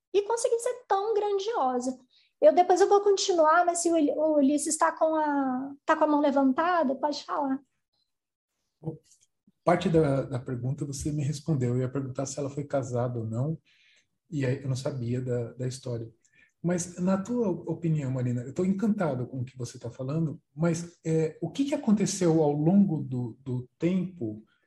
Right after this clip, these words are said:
Speaker 2: que ela foi tão esquecida, com, com tanta coisa bacana, com um material tão rico, na sua visão? O que que você acha que aconteceu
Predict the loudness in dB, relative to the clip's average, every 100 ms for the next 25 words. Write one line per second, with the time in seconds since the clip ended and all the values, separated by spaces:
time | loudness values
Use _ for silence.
0 | _ _ -2 0 2 0 0 2 4 4
1 | 2 -2 -2 -2 -2 -2 -4 -6 -2 -2
2 | -2 -4 -4 -6 -2 -2 0 -2 -2 -2
3 | 0 -2 -4 -2 -2 -2 -4 -4 -4 -6
4 | -6 -6 -4 -4 -2 -4 -4 -4 -2 -2
5 | -4 -6 -6 -6 -6 -10 -14 -12 -10 -4
6 | -2 -2 -6 -10 -8 -8 -6 -4 -4 -4